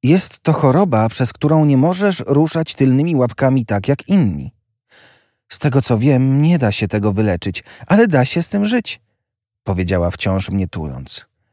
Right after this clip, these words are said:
„Przyzwyczaisz się do tego, zobaczysz”. Tina trochę mnie pocieszyła, ale wciąż nie rozumiałem, dlaczego przytrafiło się to akurat mnie. „Może powinienem nazywać się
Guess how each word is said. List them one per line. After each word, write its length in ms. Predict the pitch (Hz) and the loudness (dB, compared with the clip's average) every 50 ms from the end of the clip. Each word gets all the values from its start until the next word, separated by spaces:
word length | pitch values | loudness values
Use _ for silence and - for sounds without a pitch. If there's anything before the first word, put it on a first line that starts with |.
| _ _ _ | _ _ _
„Przyzwyczaisz 720 | - - 233 226 226 214 233 - - 233 233 214 170 127 - | -8 -4 -4 -2 0 -2 -2 -2 -2 -2 0 0 0 -2 -2
się 160 | - - 117 | -2 -4 -2
do 120 | 98 101 92 | -2 -2 -2
tego, 240 | - 98 107 165 | -4 -2 -2 0
zobaczysz”. 680 | 160 190 196 226 214 - - - 67 73 - - - _ _ _ _ _ _ _ _ _ _ _ _ _ _ _ _ _ _ _ _ _ _ _ _ _ _ _ _ _ _ | 0 0 0 0 0 -2 -2 -6 -10 -12 -12 -14 -16 _ _ _ _ _ _ _ _ _ _ _ _ _ _ _ _ _ _ _ _ _ _ _ _ _ _ _ _ _ _
Tina 300 | - 226 240 233 196 175 | -4 -2 0 2 2 0
trochę 320 | 151 - 180 170 - 156 131 | 2 2 2 4 4 4 4
mnie 180 | 127 127 123 | 4 2 2
pocieszyła, 520 | 107 110 98 - 101 95 - 107 98 82 80 | 0 -2 -2 -2 -4 -4 -2 -2 -2 -2 0
ale 160 | 85 101 117 | -2 -2 -4
wciąż 320 | - - 233 247 226 175 | -2 -2 -2 -2 -2 -2
nie 100 | 156 139 | 0 0
rozumiałem, 520 | 117 113 92 104 107 120 156 160 143 123 104 | 0 0 0 0 0 0 2 2 2 2 2
dlaczego 480 | 95 85 - - - 185 175 165 160 | 0 -2 -4 -4 -4 -2 0 0 0
przytrafiło 540 | 131 - 131 107 - 113 107 - 147 127 123 | 0 0 -2 -2 -2 -4 -2 -2 -2 0 0
się 120 | 120 127 | 0 0
to 120 | - 104 92 | 0 0 0
akurat 340 | 107 - 147 123 113 104 107 | 0 0 0 0 2 2 2
mnie. 340 | 123 120 113 95 62 - - _ _ _ _ _ _ _ _ _ _ _ - | 2 2 2 0 -2 -6 -10 _ _ _ _ _ _ _ _ _ _ _ -6
„Może 260 | - 160 175 190 202 | -4 -2 0 0 2
powinienem 460 | 185 196 175 180 165 156 165 180 175 | 2 4 4 4 4 4 4 4 4
nazywać 360 | 165 151 143 160 156 156 - | 4 2 2 2 2 0 0
się 120 | - - | 0 -2